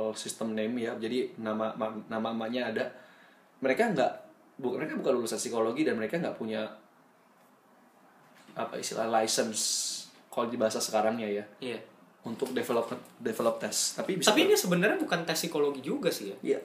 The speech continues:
Speaker 2: Ya tes kepribadian aja.
Speaker 1: Iya.
Speaker 2: Cuma emang nempelnya ke psikologi.
Speaker 1: Iya.
Speaker 2: Karena ya ini adalah salah satu yang aneh, jam-, zaman dulu juga kan nggak ada psikolog kan.
Speaker 1: Iya.
Speaker 2: Maksudnya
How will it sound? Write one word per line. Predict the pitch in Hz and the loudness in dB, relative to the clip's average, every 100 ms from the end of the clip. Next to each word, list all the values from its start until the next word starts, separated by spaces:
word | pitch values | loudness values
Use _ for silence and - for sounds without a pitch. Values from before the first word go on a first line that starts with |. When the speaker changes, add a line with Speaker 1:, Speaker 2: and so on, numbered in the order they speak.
| - | -2
Speaker 2:
Ya | 147 | 0
tes | 139 151 - | 2 2 2
kepribadian | 170 156 143 135 143 | 2 2 2 4 2
aja. | 131 185 190 208 | 4 2 2 0
Speaker 1:
Iya. | 160 175 | 2 2
Speaker 2:
Cuma | - 196 | 4 4
emang | 254 170 160 | 4 2 0
nempelnya | 156 151 151 185 | -2 -2 0 0
ke | 233 | 0
psikologi. | 185 165 131 131 170 165 135 156 - | -2 -2 0 0 0 -2 -4 -6 -2
Speaker 1:
Iya. | 165 165 | 0 2
Speaker 2:
Karena | 139 208 - - - - - - _ _ _ _ - _ | 4 6 4 -2 -18 -20 -20 -20 _ _ _ _ -20 _
ya | - 175 170 165 160 - - - | 6 10 12 12 8 -2 -16 -10
ini | - 160 202 | -2 2 4
adalah | 156 | 4
salah | 151 151 143 | 4 2 2
satu | 151 - 160 | 0 0 0
yang | 143 | 0
aneh, | 139 143 175 165 | -2 -4 -4 -2
jam-, | 135 139 135 | -2 -4 0
zaman | 139 139 | 2 2
dulu | 135 139 | 0 0
juga | 180 131 131 | 0 0 -2
kan | 190 | -2
nggak | 147 | -2
ada | 123 | -4
psikolog | - - 117 147 | -6 -6 -6 -6
kan. | - 120 | -8 -4
Speaker 1:
Iya. | 131 151 | 2 4
Speaker 2:
Maksudnya | - - 151 | 4 2 0